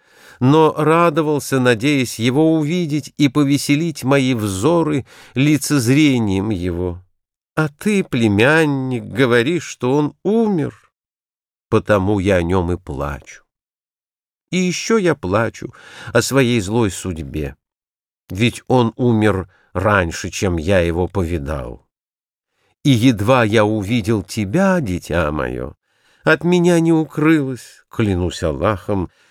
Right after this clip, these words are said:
что ты сын моего брата, и я узнал тебя среди мальчиков, с которыми ты играл. А ведь мой брат, твой отец, когда мы расстались, ещё не женился. И клянусь Аллахом,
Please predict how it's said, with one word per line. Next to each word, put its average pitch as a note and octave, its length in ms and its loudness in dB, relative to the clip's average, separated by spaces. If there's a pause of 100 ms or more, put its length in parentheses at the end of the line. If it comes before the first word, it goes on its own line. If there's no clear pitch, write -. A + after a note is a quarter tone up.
что - 300 -2
ты C#3+ 200 -2
сын C3+ 300 2
моего A#2+ 440 2
брата, C3 640 -4 (480)
и C#3+ 80 4
я C3 240 4
узнал C#3+ 640 2
тебя E3+ 360 -4
среди C#3+ 380 -2
мальчиков, C3+ 760 -2
с - 60 -14
которыми G#2+ 540 0
ты G#2 260 -2
играл. F#2 520 -2 (560)
А B2 140 2
ведь G#2+ 240 -2
мой G#2+ 260 0
брат, C3 600 -2 (260)
твой E2+ 340 -2
отец, - 600 -10 (280)
когда G#2 400 2
мы D#2+ 140 -2
расстались, D2 840 -8 (200)
ещё F2+ 400 -4
не E2+ 160 -2
женился. F#2 840 -6 (960)
И B2+ 100 2
клянусь C3 560 2
Аллахом, F3 760 -2